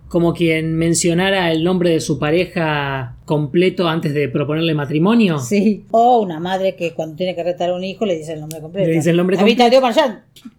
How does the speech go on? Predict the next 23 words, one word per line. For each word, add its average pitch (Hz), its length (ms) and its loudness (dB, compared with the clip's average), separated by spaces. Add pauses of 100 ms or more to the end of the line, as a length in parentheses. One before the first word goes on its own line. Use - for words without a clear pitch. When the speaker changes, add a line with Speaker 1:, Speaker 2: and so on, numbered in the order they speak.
(680)
Speaker 1:
Alejo 180 420 2
Albornoz 160 520 0
murió 151 320 0
como 143 160 -4
si 143 100 -6
no 143 60 -4
le 151 60 -2
importara. 165 420 0
Es 208 60 -2
como 165 160 0
que 170 180 -4
en 180 80 2
este 196 220 -2
momento 208 680 0
se-, - 380 -4
sentimos 165 580 0
que 156 240 -2
el 156 140 0
honor 160 580 2
que 139 100 -2
acaba 156 440 0
de 131 680 -2
cumplimentar 147 880 -2